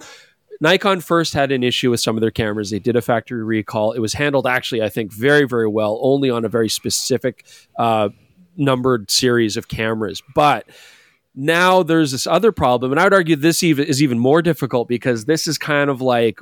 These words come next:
word of mouth. Some people are saying that they're having a problem where the strap lugs are actually ripping out of their Z eight bodies, right? So then this is tough 'cause it's like, is this a, is this a rumor? Is this, like,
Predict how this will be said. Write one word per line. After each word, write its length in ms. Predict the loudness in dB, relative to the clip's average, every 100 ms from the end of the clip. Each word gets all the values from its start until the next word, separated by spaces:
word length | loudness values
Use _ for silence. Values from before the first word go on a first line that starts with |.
| -8
word 340 | 0 2 2
of 160 | 2 0
mouth. 960 | -2 0 0 -4 -10 -16 _ -20 -20 -8
Some 400 | -2 0 0 0
people 340 | 0 0 0
are 80 | 0
saying 300 | 0 0 0
that 80 | 0
they're 100 | 0
having 260 | -2 -4
a 60 | -6
problem 460 | -2 0 0 -2
where 180 | 0 0
the 80 | 0
strap 480 | -4 0 2 2 0
lugs 380 | -4 -2 -2 -4
are 60 |
actually 240 | -4 -4 -6
ripping 480 | -2 -2 -2 -4 -2
out 260 | 0 2 0
of 100 | -4
their 180 | -6 -6
Z 220 | -6 -6
eight 220 | -4 -6
bodies, 640 | -6 -2 -2 -2 -6 -12 -10
right? 280 | -2 -2 -4 -14 -20 -20 _ _ _ _ 0
So 140 | 2
then 140 | 4 4
this 180 | 2 0
is 80 | 0
tough 240 | 2 2
'cause 160 | -2 -4
it's 120 | -2
like, 280 | 2 2 0 -2
is 260 | -2 0
this 300 | 0 0 -2
a, 420 | -2 2 4 2 2
is 200 | -2 -2
this 180 | -2
a 380 | 0 0 0 -2 -2
rumor? 680 | 0 2 4 4 6 4
Is 300 | 2 0 -2
this, 440 | -2 -2 -2 -6 -4
like, 500 | -2 -2 -4 -6